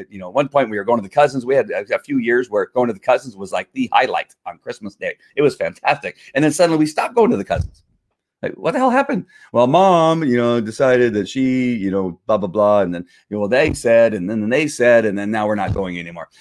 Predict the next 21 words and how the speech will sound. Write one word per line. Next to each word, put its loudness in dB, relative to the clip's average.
Uh, 6
and 4
so 6
now, 6
uh, 4
what -2
ended -2
up -4
happening -2
after -6
that 4
is -8
that -6
the -6
holidays 2
ended -8
up -20
being -10
a -12
drink -10
fest, -16